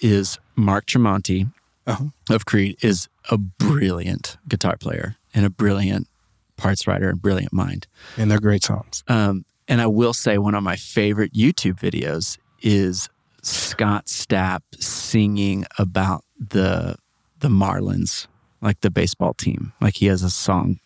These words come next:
Speaker 1: that he wrote about the Marlins baseball team.
Speaker 2: Okay.
Speaker 1: And that is one of my favorite, uh, Scott Stapp videos.
Speaker 2: Like, favorite, worst?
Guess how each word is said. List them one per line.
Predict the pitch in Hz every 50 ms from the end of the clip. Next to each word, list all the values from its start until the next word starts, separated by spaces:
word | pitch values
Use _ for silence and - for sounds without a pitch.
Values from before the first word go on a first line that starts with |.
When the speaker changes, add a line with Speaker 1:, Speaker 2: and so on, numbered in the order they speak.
| _ 262 220
Speaker 1:
that | 120 104 90 92
he |
wrote | 90 90 90 92 92
about | - - - - -
the | 92
Marlins | 98 95 90 87 90 92 95 - -
baseball | - - - - - - -
team. | - - - 80 92 101 - - - - - 127
Speaker 2:
Okay. | 127 - - - - - - - -
Speaker 1:
And | 123 113 107 107
that | 110 110 107 107
is | 98 95 107
one | 107 104
of | 101 98
my | 95 95 95 90 87 98 95 - - _ _ _ _ -
favorite, | - - - 101 95 92 90 92 92 90 - - _ _ _ _ _ _ - -
uh, | 104 92 92 - - - - - - _ _ _
Scott | - - - - 80 -
Stapp | - - - 55 - - _ -
videos. | - 76 78 - - - - - - -
Speaker 2:
Like, | 113 107 -
favorite, | - - - 113 110 101 107 107 104 95 -
worst? | - 101 101 101 101 101 104 - - - -